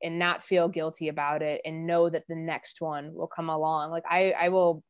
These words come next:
counsel friends through this because they've counseled me through it all the time. When, "Should I take the opportunity? Should I not take it? Should I,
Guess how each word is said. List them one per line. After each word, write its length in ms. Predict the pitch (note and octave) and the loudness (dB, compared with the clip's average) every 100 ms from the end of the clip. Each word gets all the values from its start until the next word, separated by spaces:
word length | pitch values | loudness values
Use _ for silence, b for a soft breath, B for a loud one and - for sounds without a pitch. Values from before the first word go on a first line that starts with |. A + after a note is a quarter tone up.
| - | -6
counsel 360 | F3+ F3+ F3+ E3+ | -2 0 0 -2
friends 440 | - E3 E3+ E3+ | 0 -2 0 -4
through 200 | - D#3+ | -4 -2
this 260 | D#3 D#3 - | 0 0 -2
because 140 | E3 | -6
they've 180 | D#3+ D#3+ | 0 0
counseled 440 | - E3 E3 F3 F3 | 0 -6 -4 -4 -2
me 180 | F3 | -2
through 280 | E3+ D#3+ D#3 | -2 -2 0
it 160 | D3+ - _ _ - | -2 -4 _ _ 4
all 160 | E3 | 6
the 60 | E3 | 6
time. 500 | D#3+ F#3 F#3+ E3+ E3 | 4 2 4 2 0
When, 320 | D#3+ D#3+ D#3+ D#3+ | -4 -4 -6 -10
"Should 180 | - | -14
I 60 | D#3+ | -10
take 200 | - A#3 | 0 2
the 100 | A#3+ | 4
opportunity? 640 | A3+ G#3+ G3+ A3 G3+ G3+ G3+ | 4 4 -2 -4 -2 0 0
Should 180 | - D#3 | -2 -4
I 40 | |
not 320 | D#3+ F3+ G3+ | -2 -2 -2
take 240 | - G3 G3 | 0 2 4
it? 180 | F#3+ | 4
Should 160 | - E3+ | 2 -2
I, 440 | E3 E3 E3 E3 | 2 4 4 2